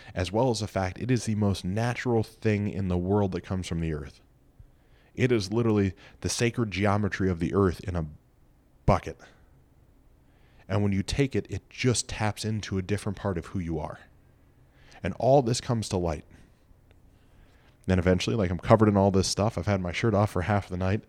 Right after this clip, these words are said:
got stuff in my hair, but it's finally breakfast time, right? It's nine o'clock. We still haven't been to bed yet.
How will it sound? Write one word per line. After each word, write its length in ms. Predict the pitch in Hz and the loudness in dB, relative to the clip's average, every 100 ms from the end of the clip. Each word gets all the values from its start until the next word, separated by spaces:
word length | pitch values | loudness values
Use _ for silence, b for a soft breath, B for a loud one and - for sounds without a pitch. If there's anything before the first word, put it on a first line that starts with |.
| B B B | B B B
got 160 | 90 92 | -6 -2
stuff 260 | - 113 | 2 2
in 80 | 120 | 2
my 140 | 104 87 | -2 0
hair, 320 | 98 107 117 | 0 0 -2
but 140 | 101 | -2
it's 100 | 98 | -2
finally 240 | - 113 107 | 0 0 2
breakfast 420 | 101 101 - - | 4 2 0 -8
time, 200 | 80 71 | -8 -4
right? 160 | 85 90 | -2 -2
It's 140 | 78 | -2
nine 180 | 104 120 | 0 0
o'clock. 320 | 98 90 101 - | 0 -4 -6 -8
We 80 | |
still 160 | 85 123 | -4 -4
haven't 180 | 101 90 | -4 -6
been 120 | 85 | -6
to 60 | 78 | -4
bed 240 | 80 78 | -4 -4
yet. 200 | 82 | -6